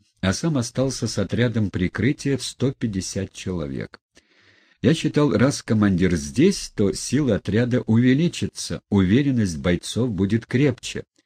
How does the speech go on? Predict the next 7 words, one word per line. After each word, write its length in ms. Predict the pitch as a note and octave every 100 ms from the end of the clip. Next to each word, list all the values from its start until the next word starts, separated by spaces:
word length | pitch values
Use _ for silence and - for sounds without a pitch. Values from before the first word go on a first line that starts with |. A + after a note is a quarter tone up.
| _ _ _ _ _
С 140 | -
этим 260 | F#3 F3+ C#3
прикрытием 640 | B2 A2+ G2+ G#2 - C3
мы 220 | C#3 A#2
бились 480 | A2+ A#2+ B2 A#2+ -
до 240 | G2+ F2 A2
последнего. 920 | A#2 A#2 E2 D#2 D2+ D#2 D2+ A#1+